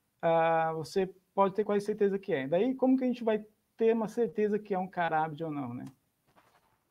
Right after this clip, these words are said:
A gente vai ver que existe uma grande diversidade. Então, não é qualquer besourinho pretinho ali que pode ser um, um, um carábide, né? A gente tem outros formatos corpóreos aí, colorações.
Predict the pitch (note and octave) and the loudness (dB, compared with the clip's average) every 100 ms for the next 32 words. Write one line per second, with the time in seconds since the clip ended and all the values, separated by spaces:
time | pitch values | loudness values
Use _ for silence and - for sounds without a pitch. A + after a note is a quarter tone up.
0 | _ _ _ - _ _ _ - D3 F3 | _ _ _ -20 _ _ _ -8 -6 -4
1 | F#3 G#3+ G3+ G#3 E3 D3+ G3 A#3 A3+ E3+ | -6 -2 -2 -2 -4 4 6 6 2 0
2 | F3 G3+ G3 F#3+ A3+ G3+ G#3+ - E3+ F3+ | 0 -2 0 2 2 -2 -10 -8 -4 -2
3 | F3+ F#3+ E3 D#3 D3 C#3+ C#3+ F#3+ G#3+ A3 | -2 -2 2 4 2 -2 -2 -2 0 2
4 | F#3+ G#3 F#3+ - E3+ E3 E3 F3 E3+ E3 | 0 0 -4 -2 -2 0 0 0 -4 -6
5 | D3+ - E3+ D#3+ D3 F3 G3+ - _ _ | -8 -8 -8 -6 -4 -4 -6 -10 _ _
6 | _ _ _ F3+ F3 F3 F3 - E3+ D#3+ | _ _ _ -4 -2 -4 -6 -6 -2 -2
7 | - E3+ E3 D#3 D#3+ E3 D#3+ D3+ - D#3 | -4 -8 -6 -10 -10 -8 -8 -8 -10 -10
8 | E3+ E3 D3 B2+ C3+ D3 C#3+ A2 D#3+ - | -6 -6 -6 -6 -10 -10 -10 -16 -16 -8
9 | F#3 F#3 F#3 F#3 - - F#3 E3+ D#3 E3+ | -4 -4 -4 -8 -14 -10 -4 -4 -2 -2
10 | F3 - D#3+ C#3+ D#3+ E3+ E3+ C#3+ C#3 C#3+ | -4 -6 -8 -4 0 2 2 -2 -4 -4
11 | E3+ E3+ D#3 D3+ C#3 - E3 F3 F#3 - | -4 -6 -4 -4 -6 -8 -6 -6 -8 -12